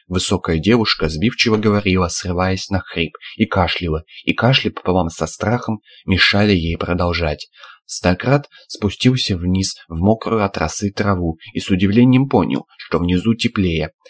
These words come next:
Ему было совершенно ясно, что люди с луками напрасно не спят ночей и напрасно проводят дни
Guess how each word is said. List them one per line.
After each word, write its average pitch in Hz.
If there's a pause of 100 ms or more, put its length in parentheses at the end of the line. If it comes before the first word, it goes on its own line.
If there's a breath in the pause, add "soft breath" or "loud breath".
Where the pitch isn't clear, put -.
(220 soft breath)
Ему 120
было 127
совершенно 117
ясно, 95 (300 loud breath)
что -
люди 104
с -
луками 101 (140 soft breath)
напрасно 120
не 85
спят -
ночей 87 (260 loud breath)
и -
напрасно 113
проводят 82
дни 98